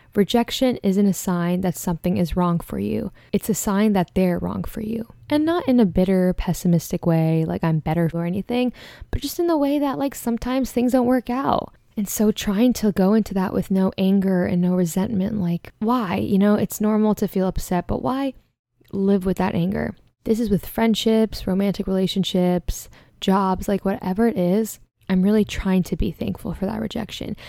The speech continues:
because when I look back and think of ways I've been rejected in the past and that seemed like the end of the world, I am so glad they didn't work out, because I would not be where I am now. If they didn't, I would not have learned what I've learned, grown in the way I have.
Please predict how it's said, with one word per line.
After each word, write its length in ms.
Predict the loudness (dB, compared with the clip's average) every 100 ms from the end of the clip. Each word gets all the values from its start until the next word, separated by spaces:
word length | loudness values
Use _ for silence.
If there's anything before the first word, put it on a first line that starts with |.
| -14 -2
because 260 | 2 2
when 140 | 4 4
I 80 |
look 320 | 4 4 2 0
back 320 | -2 -2 -2
and 120 | 0
think 200 | 0 2
of 200 | 2 0 -10 -20 -8 2
ways 240 | 4 6
I've 120 | 6
been 140 | 6 4
rejected 420 | 4 0 2 2
in 120 | 4
the 60 | 2
past 580 | -4 -6 -6 -8 -6
and 100 | -2
that 160 | -2 -4
seemed 400 | -6 0 2 2
like 160 | 2 2
the 140 | 0
end 80 | 2
of 60 |
the 60 | 0
world, 440 | -2 -2 0 0 -2 -20 -20 _ _ _ _ _ -2
I 140 | 2
am 120 | 2
so 360 | 0 -4 2 4
glad 320 | 2 -2 -2
they 80 | 2
didn't 200 | 2 2
work 220 | -2 -4
out, 280 | -4 -4 -2
because 420 | -2 0 0 0 0
I 100 | 4
would 160 | 4
not 320 | 6 4 2 2
be 140 | 2
where 140 | 4
I 40 | 2
am 220 | 2 0
now. 400 | 0 -2 -4 -6 _ _
If 160 | 0 2
they 120 | 2
didn't, 320 | 4 2 2
I 140 | 0 2
would 140 | 4
not 200 | 4 4
have 180 | 0 0
learned 500 | 2 2 4 2 0 -8 -20 -20 -6
what 140 | 0
I've 160 | 0 0
learned, 600 | 2 2 2 0 -4 -2
grown 240 | 2 2
in 80 | 2
the 80 | 2
way 160 | 2 0
I 40 |
have. 520 | -2 -4 -4 -6 -10